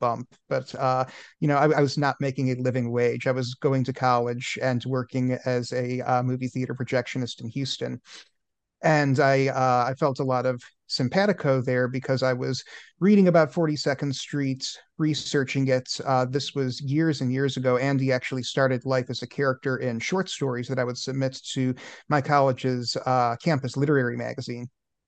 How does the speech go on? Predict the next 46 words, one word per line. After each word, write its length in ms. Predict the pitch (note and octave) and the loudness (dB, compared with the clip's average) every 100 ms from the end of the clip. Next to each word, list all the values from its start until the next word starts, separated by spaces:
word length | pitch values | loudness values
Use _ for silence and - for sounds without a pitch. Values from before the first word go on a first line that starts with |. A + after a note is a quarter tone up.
| _ _ _ _ - | _ _ _ _ -2
And 240 | D#3+ C3 | 2 2
so 180 | - C#3+ | 2 2
even 240 | D#3 C#3+ C3+ | 2 2 4
though 180 | C#3 | 4
this 160 | C3 B2+ | 2 -4
is 120 | B2+ | -4
a 160 | C3 B2+ - - _ _ | -2 -2 -6 -20 _ _
more 180 | D#3+ D3+ | 4 6
recent 420 | C3+ C3 C3+ A2+ | 4 0 -2 -2
book, 220 | A2+ C#3 C3 | 2 2 2
he's 200 | C#3 C3+ | -4 -2
one 100 | C3 | 0
of 80 | |
my 140 | C3 B2+ | 0 -2
earliest 460 | D3 C#3+ B2+ A#2 - | 0 2 0 -4 -2
literary 440 | C3+ C#3+ B2+ B2 | 0 0 0 -4
creations. 760 | B2+ C3+ B2+ B2+ - B2 C3 - _ _ _ | -8 -10 -8 -8 -8 -8 -10 -12 _ _ _
And 480 | D#3 D3 C3+ C3 B2+ _ _ - | 0 2 2 0 -2 _ _ -2
everybody 720 | G#3 A3+ A3+ G3+ C#3 D3+ D3 | 2 4 4 6 6 4 4
on 140 | C#3 B2+ | 2 0
Forty-second 720 | - D3 C3 - B2 C3 B2 | -2 -2 -2 -4 -4 -2 -4
Street 340 | - C#3 C3 | -4 -6 -2
knew 300 | C3 C3+ C#3 | 2 2 4
a 60 | B2+ | 2
guy 220 | B2 A#2 | 2 2
like 180 | A#2 B2 | -2 -6
Andy 360 | B2+ B2 A#2 A#2 | -4 -4 -6 -8
Liu. 260 | B2+ B2+ B2 - | -10 -12 -10 -2
And 240 | C#3 C3 | 0 2
something 320 | B2+ D#3 D3 | 2 0 0
that 100 | C#3 | -2
you 140 | C3+ C#3 | -2 0
brought 160 | C#3 | 2
up 100 | C3 | 2
a 60 | B2+ | 2
moment 320 | A#2+ B2 B2 | 0 0 -2
ago 160 | B2 B2 | 0 -2
is 120 | B2 | -2
just 220 | - - | -6 -6
a 40 | B2+ | -6
really 180 | A#2 B2 | -4 -4
brilliant 400 | B2+ B2+ B2 A#2+ | -2 -2 -2 -2
observation. 640 | B2 B2+ B2 B2 A#2+ - B2 | -2 0 -2 -2 -4 -4 -4
These 160 | B2 | -4
guys 400 | C3 C3 B2+ B2+ | 0 2 2 0
who 220 | - C3 | -2 -4